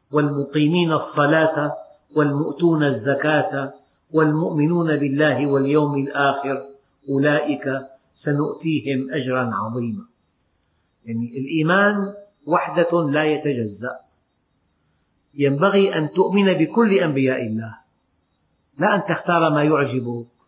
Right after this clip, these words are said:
لا أن تؤمن ببعضهم وتكفر ببعضهم الآخر، لكن الراسخون في العلم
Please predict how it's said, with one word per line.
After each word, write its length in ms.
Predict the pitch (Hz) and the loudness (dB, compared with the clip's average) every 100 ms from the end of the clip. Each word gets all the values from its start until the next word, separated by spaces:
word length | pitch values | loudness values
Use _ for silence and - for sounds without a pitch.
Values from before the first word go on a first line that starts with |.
| _ _ _ _ _ _ - | _ _ _ _ _ _ -2
لا 280 | 190 226 214 | 2 4 2
أن 120 | 175 | 2
تؤمن 300 | 226 214 202 | 2 2 2
ببعضهم 840 | 175 180 196 - 170 151 147 135 | 2 4 2 2 2 2 -2 -4
وتكفر 440 | 131 131 - 156 135 | -4 -2 -2 -4 -2
ببعضهم 600 | 139 123 123 135 135 131 | 0 -2 -2 -4 -4 -4
الآخر، 520 | 131 131 - 123 - _ _ _ _ _ _ | -2 -2 -4 -12 -14 _ _ _ _ _ _
لكن 460 | 127 156 - 170 170 | -2 0 0 0 0
الراسخون 800 | 156 175 175 180 190 208 202 196 | 2 2 2 0 2 4 4 4
في 140 | 202 | 2
العلم 600 | 185 202 220 170 120 - | 2 2 2 2 -4 -10